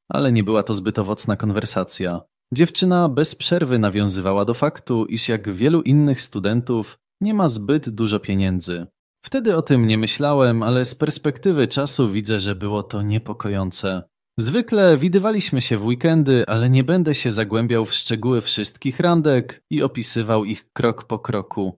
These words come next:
Musicie jedynie wiedzieć, że spotkaliśmy się łącznie trzy razy i zawsze to ja za wszystko płaciłem, co absolutnie mi nie przeszkadzało.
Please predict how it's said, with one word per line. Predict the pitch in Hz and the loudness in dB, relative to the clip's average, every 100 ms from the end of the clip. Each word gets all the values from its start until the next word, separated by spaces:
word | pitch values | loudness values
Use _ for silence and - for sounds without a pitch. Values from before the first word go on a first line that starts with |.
| _ - | _ -4
Musicie | 123 151 185 - 160 | 0 0 -2 -2 0
jedynie | 143 139 175 165 | 2 2 2 2
wiedzieć, | 185 170 160 | 0 0 -2
że | 135 143 | -2 -4
spotkaliśmy | 135 139 - 143 151 156 147 | -4 -6 -8 -6 -6 -4 -4
się | - 123 | -2 0
łącznie | 120 131 - 110 | 0 -2 -2 -2
trzy | 98 - 107 | -2 -4 -2
razy | 98 98 92 92 90 90 | -2 -2 -2 -2 -2 -4
i | 113 | -4
zawsze | 104 135 - 131 | 0 0 0 -2
to | 107 | 0
ja | 101 | -2
za | 92 92 | -2 -4
wszystko | - 104 - 104 | -6 -8 -8 -6
płaciłem, | 117 117 160 160 135 | -4 -2 0 0 0
co | 120 - | 0 -2
absolutnie | 113 - 107 107 - 110 101 | -2 -4 -4 -4 -4 -2 0
mi | 98 | 0
nie | 92 | -2
przeszkadzało. | - 92 - 92 92 80 82 82 | -2 -4 -6 -6 -4 -4 -6 -8